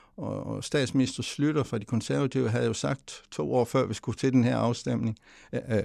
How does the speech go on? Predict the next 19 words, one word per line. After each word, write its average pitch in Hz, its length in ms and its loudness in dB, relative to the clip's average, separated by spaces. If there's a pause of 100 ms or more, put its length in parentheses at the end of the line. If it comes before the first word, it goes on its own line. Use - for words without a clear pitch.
(100)
om, 101 360 0
om 104 120 0
Maastricht, 98 540 2 (480)
øh, 107 440 0
at 113 100 4
unionen 123 420 6
var 113 60 0
stendød. 120 500 4 (1120)
Det - 20 0
har 113 60 2
han 135 100 8
nok 127 160 6
fortrudt, - 760 0 (220)
øh, - 1040 -4 (200)
<laughs> - 560 -8
og, 123 320 8
øh, 117 120 6 (180)
fordi, 131 420 6
øh, 117 340 2